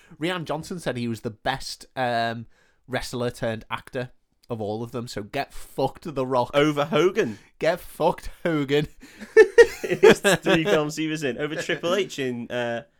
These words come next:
Speaker 2: that film about kids.
Speaker 1: The, the, yeah, the, the pacifier rip-off that he did.
Speaker 2: Yeah,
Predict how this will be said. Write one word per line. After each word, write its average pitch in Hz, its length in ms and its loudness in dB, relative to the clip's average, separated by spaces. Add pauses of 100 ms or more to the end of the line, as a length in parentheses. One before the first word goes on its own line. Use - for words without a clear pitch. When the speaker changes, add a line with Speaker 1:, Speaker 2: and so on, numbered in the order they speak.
(160)
Speaker 2:
that - 140 -10
film 135 220 -6
about 127 220 -8
kids. 147 280 -8
Speaker 1:
The, 127 220 -6
the, 117 100 -6
yeah, 120 220 -2
the, 117 260 -4
the 127 120 -6
pacifier 131 580 -4
rip-off 131 440 -6
that 127 120 -10
he 131 100 -8
did. 113 300 -8
Speaker 2:
Yeah, 127 300 -4